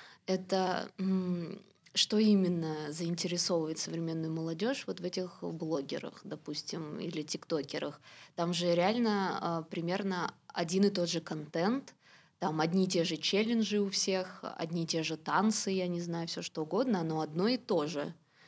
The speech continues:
Сколько ни пролистни, и непонятно почему. Вот.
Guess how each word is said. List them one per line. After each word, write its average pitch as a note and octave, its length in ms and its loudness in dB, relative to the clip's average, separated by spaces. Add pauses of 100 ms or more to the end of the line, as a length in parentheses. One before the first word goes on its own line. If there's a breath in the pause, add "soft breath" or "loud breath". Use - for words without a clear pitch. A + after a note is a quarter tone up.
(100)
Сколько F3 400 0
ни E3 280 2
пролистни, F#3+ 800 2
и F3 260 0
непонятно F#3 640 2
почему. F3+ 520 -4 (280)
Вот. - 160 -12